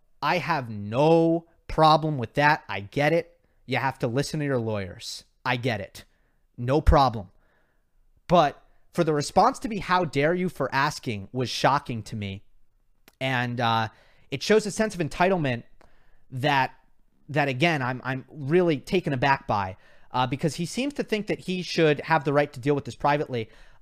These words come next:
Uh, but becoming a public figure when you're a pro tennis player is part of the deal. It simply is part of the deal. And in beating Daniil Medvedev,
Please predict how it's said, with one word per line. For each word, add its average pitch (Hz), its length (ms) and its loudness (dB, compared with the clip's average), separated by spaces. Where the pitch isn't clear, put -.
Uh, 139 240 0
but 196 360 4
becoming 233 540 0
a 254 80 0
public 190 440 0
figure 160 540 0
when 151 160 0
you're 170 140 2
a 160 40 4
pro 160 200 0
tennis 151 300 -4
player 185 380 0
is 156 180 -2
part 170 300 2
of 151 60 0
the 123 80 -4
deal. 107 360 -6
It 143 120 -8
simply 160 400 -2
is 123 100 -2
part 123 220 0
of 107 60 -4
the 104 60 -8
deal. 98 340 -8
And 135 320 -4
in 151 220 -2
beating 190 320 0
Daniil 151 280 0
Medvedev, 143 540 -2